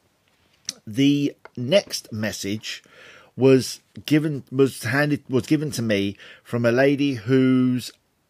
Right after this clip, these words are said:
mum and dad are celebrating an anniversary,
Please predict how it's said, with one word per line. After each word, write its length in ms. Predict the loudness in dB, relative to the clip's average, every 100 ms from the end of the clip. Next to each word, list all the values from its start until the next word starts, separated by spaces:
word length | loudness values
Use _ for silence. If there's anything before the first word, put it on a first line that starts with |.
| _ -10
mum 420 | 0 0 0 -4 _
and 220 | -4 -2
dad 360 | 0 2 0 -4 _ _ _ _ _ _
are 640 | -2 0 2 2 0 -2 -10
celebrating 580 | -4 0 2 2 0 -2
an 120 | -4
anniversary, 720 | -2 0 2 2 0 -2 -2